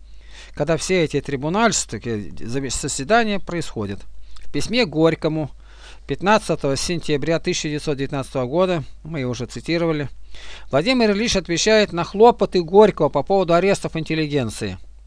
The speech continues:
среди них очевидная часть подсудимых этого процесса, и об основной массе тогдашней русской интеллигенции, околокадетской. Пишет: "На деле это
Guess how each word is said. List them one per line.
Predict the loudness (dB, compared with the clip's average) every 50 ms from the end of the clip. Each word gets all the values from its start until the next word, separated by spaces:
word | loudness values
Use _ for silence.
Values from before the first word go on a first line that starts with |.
| -20 -20 -20 -20 -18 -12
среди | -8 -6 -4 -4 -4
них | -4 -4 -4
очевидная | -4 -4 -2 -2 -2 -2 -2 -2
часть | -2 0 0 0 0 -2
подсудимых | -6 -8 -6 -6 -6 -4 -2 -2 0 0 -2 -2
этого | -4 -4 -4 -4 -6
процесса, | -6 -6 -8 -6 -8 -8 -8 -8 -10 -14 -14 -16 -18 -18 -18 -18 -18 -16 -16 -8 -2
и | 2 4
об | 4 4 4
основной | 2 2 0 -2 0 0 2 2 2
массе | 2 4 4 2 2 0 -2 -2
тогдашней | 0 0 2 2 0 0 0 -2 -2
русской | -2 -2 -4 -4 -4 -6
интеллигенции, | -4 -4 -2 -2 -2 -2 0 -2 -2 -2 -4 -4 -6 -6 -6 -6 -12 -14 -14 -12
околокадетской. | -10 -8 -4 -4 -4 -2 -2 -4 -2 -2 -4 -6 -6 -8 -10 -10 -10 -12 -14 -14 -16 -16 -16 -16 -16 -10 -2
Пишет: | 2 4 4 4 2 0 -6 -8 -12 -14 -14 -14 -10 -6
"На | -2 0 0 0
деле | 2 4 6 6 6 8 8 8
это | 8 8 8 6 6 4 2 2